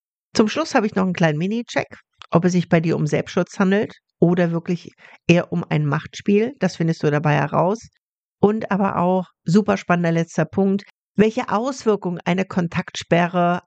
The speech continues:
auf einen Mann hat, welche Prozesse er durchläuft. Okay, dann lass uns starten mit der ersten Frage. Woran erkenne ich, dass ein Kontaktabbruch nicht nur richtig, sondern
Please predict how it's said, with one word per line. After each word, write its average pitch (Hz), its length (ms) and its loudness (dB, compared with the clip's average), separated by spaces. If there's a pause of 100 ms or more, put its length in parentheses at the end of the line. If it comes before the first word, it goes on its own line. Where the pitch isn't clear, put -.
auf 185 220 0
einen 214 400 2
Mann 156 320 2
hat, 139 180 -2
welche 160 240 0
Prozesse - 720 -2
er - 180 -4
durchläuft. - 680 -8 (440)
Okay, 208 520 0 (320)
dann 233 120 2
lass 285 200 -6
uns 247 140 -8
starten 240 400 -4 (200)
mit 240 140 2
der 214 100 0
ersten 220 300 -4
Frage. 226 520 -2
Woran 269 360 -4
erkenne 208 440 -2
ich, 156 200 -4 (180)
dass 208 180 0
ein 202 200 -4
Kontaktabbruch 202 800 -4
nicht 190 180 -2
nur 185 140 2
richtig, 185 320 0
sondern 175 340 2